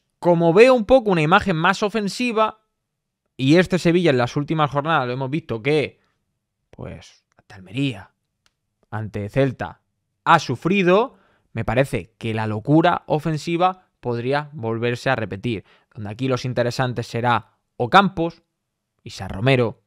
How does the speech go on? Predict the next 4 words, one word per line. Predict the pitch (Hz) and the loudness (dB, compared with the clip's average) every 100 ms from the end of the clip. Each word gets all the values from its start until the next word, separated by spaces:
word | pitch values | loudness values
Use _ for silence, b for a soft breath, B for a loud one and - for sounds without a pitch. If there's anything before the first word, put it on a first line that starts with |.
| _ _ _ _ _ | _ _ _ _ _
Greenwood, | 113 160 156 127 131 _ _ | -4 -2 -2 -4 -6 _ _
Luis | - 98 | -18 -12
Milla, | 107 190 143 120 110 - | -2 0 2 2 -2 -6
Maximovic. | 110 95 - 175 139 120 135 - | -12 -12 -6 -4 -2 -4 -8 -14